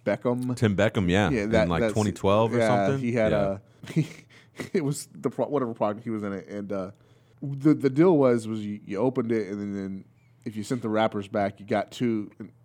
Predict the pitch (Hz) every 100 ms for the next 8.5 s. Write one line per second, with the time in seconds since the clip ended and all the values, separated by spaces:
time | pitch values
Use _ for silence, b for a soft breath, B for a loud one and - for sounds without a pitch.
0 | _ _ _ _ - 180 123 - 131 123
1 | 120 113 110 107 110 101 104 98 107 107
2 | 101 - 101 92 87 90 92 92 87 95
3 | - 85 78 87 - b b 110 123 127
4 | 135 196 139 - 90 92 127 151 156 143
5 | - 139 92 b b b b _ - 147
6 | 131 123 - _ _ 117 123 127 127 123
7 | 110 113 101 104 110 110 107 107 104 104
8 | 107 104 101 98